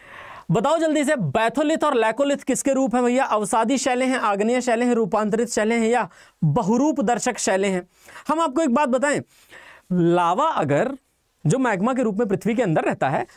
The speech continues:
वो मैग्मा अगर पृथ्वी के अंदर है, ठंडा हो जाए ना, तो आग्नेय शैलें बनती हैं, आग्नेय चट्टानें। और अगर वो पृथ्वी के अंदर ही ठंडा हो गया, वहीं पृथ्वी के अंदर ही चट्टान बना दिया,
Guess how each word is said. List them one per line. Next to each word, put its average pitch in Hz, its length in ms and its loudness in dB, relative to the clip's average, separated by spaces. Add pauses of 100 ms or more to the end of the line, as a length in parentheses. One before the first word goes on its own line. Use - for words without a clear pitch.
(100)
वो 302 120 2
मैग्मा 277 360 2
अगर 339 160 0
पृथ्वी 302 300 0
के 311 80 2
अंदर 277 220 2
है, 339 80 0
ठंडा 285 280 0
हो 247 140 2
जाए 196 160 2
ना, 302 220 0 (240)
तो 254 60 0
आग्नेय 285 440 0
शैलें 254 320 0
बनती 214 280 0
हैं, 170 200 0 (140)
आग्नेय 226 320 0
चट्टानें। 170 480 -2 (240)
और 247 140 2
अगर 330 180 0
वो 339 80 2
पृथ्वी 285 360 0
के 320 60 2
अंदर 220 340 0
ही 247 140 2
ठंडा 254 280 0
हो 170 140 0
गया, 143 340 0 (200)
वहीं 240 340 2
पृथ्वी 294 340 0
के 294 80 2
अंदर 262 280 0
ही 311 60 2
चट्टान 247 400 -2
बना 196 200 0
दिया, 208 260 2